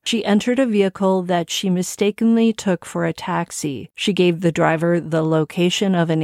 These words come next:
A T M near her apartment. When the driver drove past the intersection with the A T M, she politely told him he missed her turn. It was at this point that the young man flashed a shiny, sharp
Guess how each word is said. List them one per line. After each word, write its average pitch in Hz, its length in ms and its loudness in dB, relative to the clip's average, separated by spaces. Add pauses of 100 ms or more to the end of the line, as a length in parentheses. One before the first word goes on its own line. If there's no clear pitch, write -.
A 170 140 0
T - 240 -4
M 190 260 4
near 160 220 2
her 156 420 -2
apartment. 185 800 -2 (100)
When 208 260 4
the 190 120 4
driver 180 680 2
drove 175 460 -2
past 208 400 -2
the 190 140 -4
intersection 160 1000 -2
with 202 180 2
the 185 140 2
A 170 140 2
T - 200 -4
M, 160 400 -4
she 240 200 0
politely 240 520 2
told 202 340 -2
him 160 280 0 (300)
he - 180 0
missed 180 360 0
her 170 120 -4
turn. 170 680 -2
It 196 160 0
was 190 180 2
at 180 160 0
this 226 220 -2
point 165 380 -4
that 160 180 -4
the 175 100 0
young 175 260 2
man 165 320 0 (120)
flashed 208 800 -2
a 220 80 2
shiny, 220 680 0
sharp 180 480 -4